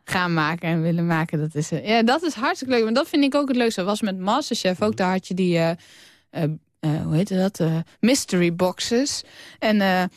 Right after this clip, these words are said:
Speaker 1: ja, dan wist je niet wat erin zat. En ik verheugde me er altijd heel erg op. Want dan had je een uur de tijd en je tilde die boxen op. En dat had ook iets magisch. En dan zag je het en dan denk je, "Ja,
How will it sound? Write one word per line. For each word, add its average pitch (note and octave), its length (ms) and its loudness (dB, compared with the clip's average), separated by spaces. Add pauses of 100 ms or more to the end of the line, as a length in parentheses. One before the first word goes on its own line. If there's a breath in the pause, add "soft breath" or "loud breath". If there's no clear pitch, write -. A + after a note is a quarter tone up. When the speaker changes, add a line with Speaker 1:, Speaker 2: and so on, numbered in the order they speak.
(340 soft breath)
Speaker 1:
ja, B3 120 2
dan G#3 100 2
wist C#4 160 2
je B3+ 60 2
niet C#4+ 180 2
wat A#3+ 160 -2
erin B3 200 2
zat. G#3 260 -2
En G3 160 -4
ik G#3+ 100 0
verheugde C#4 480 0
me G#3+ 80 0
er G3 80 -4
altijd A3+ 260 -2
heel D4+ 260 2
erg C#4+ 220 -2
op. A#3 100 0
Want G3 140 -6
dan G#3+ 220 0
had A#3 220 0
je A#3+ 80 2
een A#3+ 160 0
uur E4 120 4
de B3 80 -8
tijd B3+ 260 -2
en C4 60 2
je A#3+ 120 -4
tilde B3 420 0
die G3 160 -2
boxen D4+ 400 -2
op. D#4 260 -2
En A#3+ 100 -2
dat G#3+ 120 0
had A#3 260 0
ook - 100 -6
iets A#3 180 -2
magisch. C4 540 0
En A3 100 -6
dan F#3 160 -6
zag C#4+ 240 -4
je C4+ 120 -2
het G3+ 100 -6
en D3+ 140 -6
dan A2 140 -14
denk - 180 -20
je, D#3 100 -14
"Ja, A3+ 100 -4